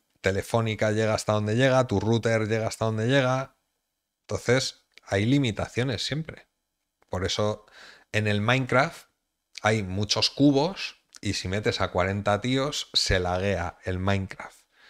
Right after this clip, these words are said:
Que es un juego que tiene su soporte propio, millonario, más miles de desarrolladores a lo largo del mundo haciendo mods,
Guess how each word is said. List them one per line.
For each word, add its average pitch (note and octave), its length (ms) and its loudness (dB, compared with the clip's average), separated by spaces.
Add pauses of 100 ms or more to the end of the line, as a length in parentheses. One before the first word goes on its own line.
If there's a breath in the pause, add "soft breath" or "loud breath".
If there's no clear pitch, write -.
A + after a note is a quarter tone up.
(760 loud breath)
Que - 80 0
es - 80 2
un A2+ 140 0
juego B2+ 260 4
que A2+ 120 0
tiene G#2+ 360 -2 (800 loud breath)
su - 240 4
soporte C#3+ 580 4
propio, F#3 640 6
millonario, C3 920 4 (880)
más A2+ 540 4
miles C3+ 920 4
de A2+ 220 2
desarrolladores A2 1080 2
a G#2 100 -2
lo G#2 100 0
largo B2 260 2
del C3 120 0
mundo D3 360 0
haciendo C3 460 0
mods, C#3 680 0